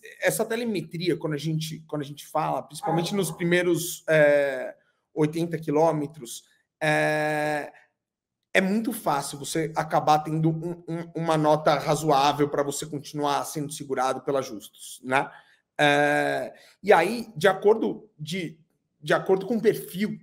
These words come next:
das pessoas que entram, então a gente, de fato, a gente começa com a, a nota de corte, que a gente chama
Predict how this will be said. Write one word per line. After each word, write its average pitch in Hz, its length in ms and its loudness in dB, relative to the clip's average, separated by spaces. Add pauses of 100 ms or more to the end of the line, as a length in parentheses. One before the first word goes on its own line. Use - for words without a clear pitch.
das 139 140 -4
pessoas 147 340 -10
que 143 180 -8
entram, 160 300 -4
então 147 160 0
a 151 40 2
gente, 160 300 -4
de 196 120 -4
fato, 160 380 0
a 135 80 0
gente 156 300 -6
começa 151 720 -2 (600)
com 175 420 0
a, 160 320 4
a - 20 4
nota 156 240 2
de - 140 -8
corte, 170 440 0
que 156 60 -8
a 139 40 -6
gente 139 240 -10
chama 143 280 -6